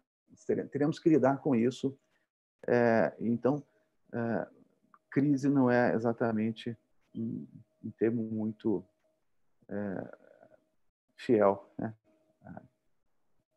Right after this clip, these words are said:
isso que a gente tá vivendo e viverá, é, cada vez mais. É,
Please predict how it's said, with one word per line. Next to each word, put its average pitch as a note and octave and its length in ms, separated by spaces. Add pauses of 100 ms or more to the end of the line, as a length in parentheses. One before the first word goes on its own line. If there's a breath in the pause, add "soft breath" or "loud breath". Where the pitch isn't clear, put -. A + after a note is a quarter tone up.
(140)
isso - 160
que - 60
a F#2+ 40
gente F#2+ 280
tá G2 160
vivendo F#2+ 480
e G2+ 40
viverá, G2 540 (640)
é, F2 380
cada G#2 240
vez A2 220
mais. - 480 (1800)
É, A2 540